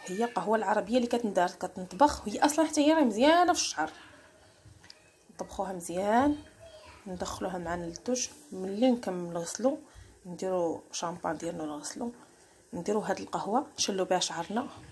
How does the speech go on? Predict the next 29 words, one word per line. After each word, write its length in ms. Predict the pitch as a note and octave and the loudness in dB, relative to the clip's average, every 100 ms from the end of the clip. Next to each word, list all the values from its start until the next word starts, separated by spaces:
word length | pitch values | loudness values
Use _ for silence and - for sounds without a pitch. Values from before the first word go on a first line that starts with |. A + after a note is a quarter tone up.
| - - | -16 -6
هو 120 | G#3 C4+ | 4 6
الاخر، 320 | C4 - F#3+ | 6 2 2
المرحله 340 | B3 C#4+ B3+ | 2 4 4
الاخيره، 440 | A#3 A#3 G#3+ - - - | 4 0 -2 -6 -8 -14
ونخلوها 600 | G3 - F#3+ F#3+ E3+ - | -10 -6 -4 -4 -6 -8
فيه. 280 | - F3+ - _ _ - - _ _ - - - - | -12 -14 -18 _ _ -20 -20 _ _ -20 -20 -20 -8
ديك 100 | G3 | -6
القهوه 380 | G3+ G#3 A#3 B3+ | -4 0 4 4
كتحيد 480 | G#3+ - A#3+ B3 G#3+ | 4 0 2 2 0
الريحه 280 | G#3 - | -4 -4
ديال 140 | F#3+ F#3 | -6 -6
الثوم، 320 | - F#3 E3+ - - | -6 -6 -6 -12 -12
كتهرسها، 540 | - G3+ G3+ - - - - | -8 -6 -6 -10 -12 -18 -18
ما 60 | |
كيبقاش 340 | - - G3+ F#3 | -14 -6 -6 -6
ريحه 140 | - | -8
الثوم، 300 | - B3+ B3 - - - | 0 0 0 -6 -20 -18
وحتى 180 | - D4 | -4 -2
الشعر 300 | D4 B3 C#4+ | 4 4 4
كيستافد 380 | C#4 - G#3+ A#3 | -2 0 0 0
منها، 180 | G#3+ G3 | 0 -2
كتعطي 260 | F#3+ - | -4 -4
واحد 200 | G3+ F3 | -4 -6
اللمعان. 500 | F#3 G3 F#3 E3 D#3+ - - - _ _ _ _ _ - - _ - _ _ _ _ - C4 - _ | -4 -2 -2 -4 -10 -14 -20 -20 _ _ _ _ _ -20 -20 _ -20 _ _ _ _ -20 -20 -20 _
كيف 140 | G#3+ A3 | -12 -6
ما 60 | |
قلت 140 | G#3 - | -8 -6
لكم، 260 | C4+ D#4 - | -2 -2 -4
الريك 300 | F#3+ B3 | -4 -4